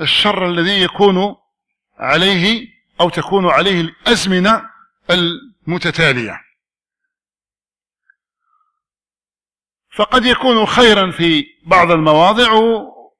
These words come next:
وشرا في مواضع أخرى. ومع هذا الناس كلما ازدادوا في الرفاهية، كلما انفتحوا على الناس، على،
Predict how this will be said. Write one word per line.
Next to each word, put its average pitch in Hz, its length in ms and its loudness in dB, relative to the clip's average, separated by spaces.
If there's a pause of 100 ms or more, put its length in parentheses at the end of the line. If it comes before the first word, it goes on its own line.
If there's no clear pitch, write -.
وشرا 220 560 -2
في 208 320 -4 (380)
مواضع 170 760 2 (840)
أخرى. 147 320 -4 (800)
ومع 147 180 0
هذا 170 720 2 (1200)
الناس 165 640 -2 (520)
كلما 185 360 -2
ازدادوا 165 480 0
في 165 120 -2
الرفاهية، 151 760 0 (720)
كلما 180 320 -2
انفتحوا 147 520 -6
على 139 180 0
الناس، 151 500 -2
على، 135 440 0